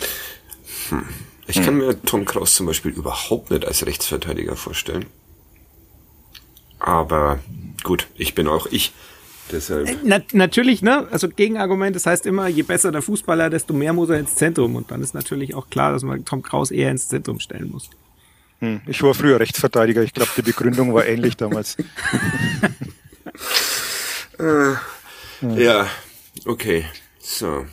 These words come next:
Speaker 1: jetzt haben wir Nico, Enrico Valentini, äh, Nico Valentini. Das, äh, ist nur passiert, weil hier eine Nicola Dovedan,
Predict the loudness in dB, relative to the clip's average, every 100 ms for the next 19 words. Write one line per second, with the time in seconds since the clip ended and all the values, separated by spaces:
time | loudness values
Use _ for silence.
0 | -16 -12 -10 -6 -4 -6 -8 -10 -10 -8
1 | -8 -8 -6 -4 -6 -8 -10 -6 -6 -4
2 | -4 0 0 2 2 0 2 2 4 4
3 | 4 4 4 4 4 4 4 4 4 4
4 | 4 4 2 0 4 4 2 -4 -4 0
5 | 2 2 0 -6 -20 -20 -20 _ -4 -2
6 | 2 4 4 2 2 2 2 2 -2